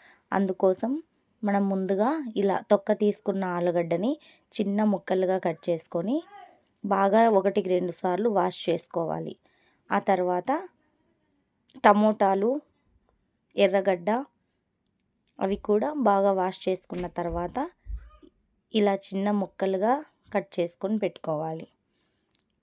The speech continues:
ఆ తర్వాత మనం మసాలాలు ఎక్కువ వాడకూడదు కాబట్టి చిన్న శనగిత్తనాలు కొంచెం ద్వారగా వేయించుకొని పొడి చేసుకొని పక్కన ఉంచుకోవాలి. ఆ తర్వాత స్టవ్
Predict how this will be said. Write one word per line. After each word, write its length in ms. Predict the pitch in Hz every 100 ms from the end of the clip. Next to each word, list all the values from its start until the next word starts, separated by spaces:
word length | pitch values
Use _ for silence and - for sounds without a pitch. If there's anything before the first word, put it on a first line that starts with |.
| 208
ఆ 40 | 208
తర్వాత 440 | 202 185 180 170 240 285
మనం 160 | 233 214 196
మసాలాలు 480 | 196 208 208 202 185
ఎక్కువ 180 | - 220 202
వాడకూడదు 480 | 185 196 202 202 196
కాబట్టి 440 | 180 165 170 - 302 - _ _ _ _ _ -
చిన్న 420 | 214 208 220 214 - _
శనగిత్తనాలు 720 | - 196 196 202 190 185 175 180 _ _ _ _ -
కొంచెం 260 | 208 196 202 185 180
ద్వారగా 400 | 190 185 190 196 185
వేయించుకొని 520 | 185 190 - 196 254 254
పొడి 180 | 180 170
చేసుకొని 340 | 185 - 240 262
పక్కన 300 | 190 165 165
ఉంచుకోవాలి. 580 | 165 - 160 160 160 170 - _ - - -
ఆ 40 | 214
తర్వాత 340 | 214 196 202 196 233
స్టవ్ 240 | - 190